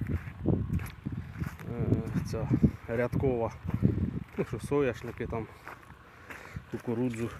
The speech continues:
я б, навірно, спробував би і це, і, і соняшники так би посіяти. Ну, колись, я думаю, до цього теж, може, дійдемо. А там буде видно,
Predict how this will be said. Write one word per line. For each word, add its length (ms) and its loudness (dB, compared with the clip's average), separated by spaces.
я 160 2
б, 60 -4
навірно, 440 4
спробував 680 4
би 180 4
і 180 2
це, 200 -2
і, 180 8
і 100 8
соняшники 640 2
так 200 0
би 180 6
посіяти. 680 4
Ну, 80 2
колись, 300 0
я 60 -4
думаю, 280 -2
до 160 -4
цього 240 -4
теж, 220 -4
може, 240 -2
дійдемо. 380 -4
А 100 -12
там 140 -2
буде 240 0
видно, 340 0